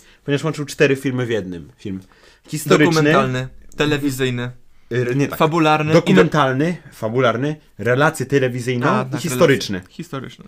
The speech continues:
Speaker 2: dokładnie.
Speaker 1: Co,
Speaker 2: Tak było.
Speaker 1: no, absolutnie to jest super zrobione. I to jest, w jednej scenie czasami są połączone, co ujęcie to jest inny styl.
Speaker 2: I to
Speaker 1: I
Speaker 2: bardzo
Speaker 1: to
Speaker 2: dobrze
Speaker 1: najlepiej to
Speaker 2: podbudowuje
Speaker 1: widać
Speaker 2: jakby.
Speaker 1: w momencie, kiedy umiera Jan Paweł drugi i, ym, jadą na konklawę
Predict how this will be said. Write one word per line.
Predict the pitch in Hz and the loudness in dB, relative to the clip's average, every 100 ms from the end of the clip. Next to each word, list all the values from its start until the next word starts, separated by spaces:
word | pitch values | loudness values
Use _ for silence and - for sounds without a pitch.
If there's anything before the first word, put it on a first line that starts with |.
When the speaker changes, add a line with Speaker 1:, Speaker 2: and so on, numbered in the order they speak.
| _ | _
Speaker 2:
dokładnie. | - - - - | -20 -20 -10 2
Speaker 1:
Co, | 165 180 165 | 4 4 2
Speaker 2:
Tak | |
było. | 131 120 151 | -4 -6 -2
Speaker 1:
no, | 180 151 | -2 -2
absolutnie | 147 185 170 165 | -2 -2 0 -4
to | 131 139 | -4 -6
jest | 139 | -6
super | - 143 123 | -6 -4 -4
zrobione. | 110 120 98 98 | -2 -2 -2 -6
I | 135 | -4
to | 160 | 0
jest, | 165 156 | -2 -2
w | 143 | 0
jednej | 180 185 165 | 2 2 0
scenie | - 170 120 | 0 -2 -2
czasami | - 113 104 | -6 -8 -6
są | 120 | -6
połączone, | 120 110 117 104 120 139 - - | -4 -6 -6 -6 -6 -8 -12 -12
co | - 185 | -4 0
ujęcie | 156 156 165 175 | 2 2 2 0
to | 156 | 0
jest | 147 156 | -2 0
inny | 156 151 | 2 2
styl. | - 104 90 - - - - | 0 -2 -4 -6 -14 -14 -10
Speaker 2:
I | 147 | -2
to | 165 | 0
Speaker 1:
I | 156 | 4
Speaker 2:
bardzo | 180 170 | 4 4
Speaker 1:
to | 170 | 4
Speaker 2:
dobrze | 170 156 | 4 4
Speaker 1:
najlepiej | 143 151 165 170 | 4 6 6 6
to | 151 | 6
Speaker 2:
podbudowuje | 156 139 156 131 | 4 6 4 6
Speaker 1:
widać | 156 151 113 | 6 6 0
Speaker 2:
jakby. | 135 | -4
Speaker 1:
w | 127 | 0
momencie, | 139 147 147 139 | 0 0 -2 -4
kiedy | 139 127 | -4 -4
umiera | 131 139 127 120 113 113 | -2 0 0 0 -2 -2
Jan | 120 123 | -2 0
Paweł | 123 120 110 | -2 -4 -6
drugi | 135 160 143 143 | -6 -6 -4 0
i, | 135 - 123 | 0 0 -4
ym, | 110 110 110 110 | -4 -6 -6 -4
jadą | 113 135 131 | 0 0 0
na | 127 | -2
konklawę | 123 123 127 104 90 | -4 -4 -2 -2 -4